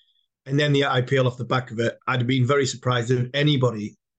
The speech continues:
the, the, the E C B contract that would have gone on and played in, in the I P L. So no surprise whatsoever that Mark has been pulled out, and in Joseph, they've got a, you know, they've got a decent replacement. So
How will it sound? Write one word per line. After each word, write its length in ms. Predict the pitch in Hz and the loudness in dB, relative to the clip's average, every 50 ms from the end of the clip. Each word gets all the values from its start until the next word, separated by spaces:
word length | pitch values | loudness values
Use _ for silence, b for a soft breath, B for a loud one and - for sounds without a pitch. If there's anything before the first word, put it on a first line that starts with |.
| _ _ _ | _ _ _
the, 220 | - 117 117 117 104 | -4 0 0 2 2
the, 180 | 101 120 120 | 2 2 0
the 160 | 107 - 120 120 | 0 2 2 2
E 120 | 123 127 | 2 2
C 160 | 123 - 127 | 2 2 0
B 220 | 113 - 123 123 123 | 0 2 0 0 0
contract 440 | - 131 131 127 - 113 107 - | 0 0 -2 0 -2 -4 -6 -4
that 140 | - 110 104 - | -4 -4 -4 -2
would 180 | 120 120 131 123 | 0 0 2 2
have 100 | 117 113 | 0 -2
gone 200 | - 135 123 123 | -2 -2 0 0
on 120 | 120 120 | 0 0
and 140 | 117 113 107 | 0 -2 -4
played 320 | - - 127 123 113 107 - - | -2 0 0 2 0 0 0 0
in, 360 | 135 123 123 117 110 110 - _ - | 2 2 2 2 0 -2 -4 _ -2
in 180 | 135 120 120 | 0 0 2
the 140 | 117 117 117 | 2 2 2
I 120 | 113 113 104 | 0 -2 -6
P 180 | - - 123 | -6 -4 -4
L. 140 | 117 113 110 | -4 -4 -4
So 340 | 107 - 123 120 117 113 110 B B B B B B B B - | -4 -2 0 0 0 -2 -4 B B B B B B B B -2
no 200 | 156 156 175 180 | 2 2 2 2
surprise 480 | - - 160 127 156 151 151 143 120 117 | 2 0 -2 -2 0 0 2 2 2 2
whatsoever 580 | 131 147 147 - - 135 123 127 127 131 131 | 0 0 0 0 0 2 2 2 2 2 2
that 240 | 127 123 127 127 - - | 2 2 0 0 -2 -2
Mark 280 | 160 135 131 123 127 - | 0 0 0 0 0 0
has 160 | 131 123 123 | -2 -2 -2
been 200 | 131 123 113 110 | -2 -2 -2 -2
pulled 260 | - - 120 113 110 | -4 -4 -2 0 0
out, 220 | 120 127 127 123 | 0 0 -2 -2
and 260 | 123 123 123 117 117 117 _ _ | -2 -2 -2 -4 -6 -10 _ _
in 200 | 147 143 139 131 | 0 2 2 2
Joseph, 500 | 120 156 143 147 131 - - 147 147 - | 2 2 2 0 0 0 -2 -2 -2 0
they've 120 | - 139 127 | -2 0 2
got 140 | 151 139 143 | 2 2 2
a, 120 | 135 131 - _ _ _ | 2 0 -4 _ _ _
you 160 | - - 131 | -4 -2 0
know, 80 | 127 170 | 0 0
they've 140 | 175 156 - | 0 0 2
got 100 | 139 131 | 2 2
a 40 | |
decent 320 | 123 151 147 127 - 143 - | 2 2 0 0 0 -2 -6
replacement. 480 | 131 - - 180 156 - - - - _ | -6 -4 -2 -2 -2 -4 -6 -14 -20 _
So 400 | - - 123 120 123 120 120 | -4 0 2 2 2 0 -2